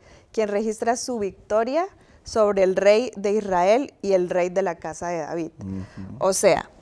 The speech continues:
Speaker 1: en este versículo que tú acabas de leer, se muestra tanto en la historia lo que pasó en ese momento en la Biblia, ¿sí? O sea, en estos momentos lo que está aquí comparando la Biblia, lo que quiere decir la Biblia,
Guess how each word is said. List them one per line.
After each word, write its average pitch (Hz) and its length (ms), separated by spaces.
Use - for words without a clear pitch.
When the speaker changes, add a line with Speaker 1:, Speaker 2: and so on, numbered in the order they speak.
Speaker 1:
en 220 240
este 370 600
versículo 196 760
que 180 120
tú 190 140
acabas 220 440
de 214 120
leer, 170 420
se - 220
muestra 247 720
tanto 202 380
en 202 100
la 220 80
historia 190 760
lo 220 360
que 208 160
pasó 226 640
en 220 140
ese 208 180
momento 220 760
en 196 140
la 165 140
Biblia, 185 540
¿sí? 220 280
O - 100
sea, 233 460
en 226 140
estos 254 200
momentos 269 480
lo 226 140
que 220 100
está 214 220
aquí 233 180
comparando 214 480
la 214 140
Biblia, 190 240
lo 180 100
que 175 140
quiere 208 240
decir 226 240
la 196 160
Biblia, 180 440